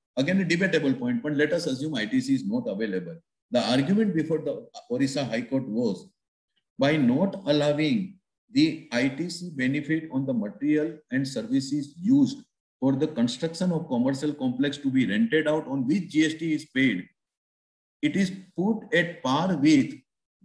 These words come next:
that case where the developer is not discharging the G S T liability on the unit sold post-completion certificate.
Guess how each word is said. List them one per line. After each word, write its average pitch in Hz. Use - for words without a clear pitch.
that 151
case 120
where 156
the 165
developer 156
is 147
not 135
discharging 139
the 175
G 139
S 143
T 151
liability 123
on 139
the 165
unit 135
sold 165
post-completion 202
certificate. -